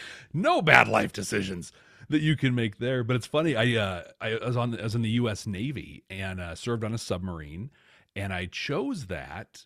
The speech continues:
because that was the closest I could imagine to Star Trek. <laughs> And, and it really is. Like,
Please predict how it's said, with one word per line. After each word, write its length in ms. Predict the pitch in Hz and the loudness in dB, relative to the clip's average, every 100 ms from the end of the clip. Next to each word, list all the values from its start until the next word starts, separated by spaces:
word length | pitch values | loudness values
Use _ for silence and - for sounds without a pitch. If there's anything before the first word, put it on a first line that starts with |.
| - | -8
because 360 | 113 110 120 113 | -6 -4 -4 -4
that 100 | 110 | -4
was 120 | 123 | -6
the 80 | 120 | -8
closest 580 | - - 107 - 117 - | -10 -4 -4 -4 -8 -6
I 80 | 104 | -6
could 160 | 127 | -2
imagine 680 | 120 101 90 90 98 95 95 - | -2 -2 -4 -6 -6 -6 -8 -8
to 100 | 110 | -10
Star 260 | - 120 | -6 -4
Trek. 460 | - 78 78 - - - - - _ - | -4 -8 -10 -16 -16 -16 -16 -20 _ -4
<laughs> 80 | 240 - - - - - - - - - | -2 -2 -6 -6 -12 -12 -14 -20 -16 -4
And, 140 | 190 208 | -4 0
and 140 | 185 196 | 2 4
it 60 | |
really 300 | 165 202 202 | 4 2 0
is. 340 | 190 240 135 - - - | 0 -2 -4 -8 -18 -6
Like, 320 | 135 135 - | 0 0 -2